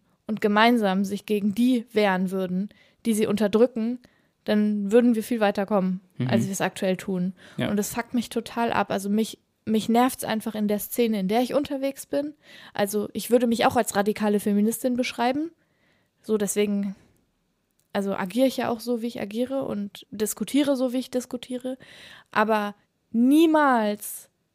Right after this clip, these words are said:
Speaker 1: gegen andere Minderheiten.
Speaker 2: Mhm. Ja.
Speaker 1: Also das, es gibt so viele Feministinnen, die prostitutionsfeindlich sind zum Beispiel und, äh, Prostituierte, Sexarbeiterinnen,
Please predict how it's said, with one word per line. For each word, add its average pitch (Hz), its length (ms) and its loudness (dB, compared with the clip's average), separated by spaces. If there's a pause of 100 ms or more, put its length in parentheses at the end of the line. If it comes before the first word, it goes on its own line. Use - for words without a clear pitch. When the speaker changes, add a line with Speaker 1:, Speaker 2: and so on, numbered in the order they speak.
(140)
Speaker 1:
gegen 240 240 2
andere 247 320 2
Minderheiten. 202 840 -2 (120)
Speaker 2:
Mhm. 131 320 -2 (560)
Ja. 120 180 -2 (180)
Speaker 1:
Also 226 280 2
das, - 220 -10 (500)
es - 260 -4
gibt 269 220 -2
so 330 140 2
viele 285 260 0
Feministinnen, 254 720 0
die 226 240 -4 (500)
prostitutionsfeindlich 269 1400 -2
sind 254 260 -6
zum 262 140 -10
Beispiel 247 480 -6
und, 220 300 -6 (120)
äh, - 100 -6 (640)
Prostituierte, 240 880 -2
Sexarbeiterinnen, 220 1160 -2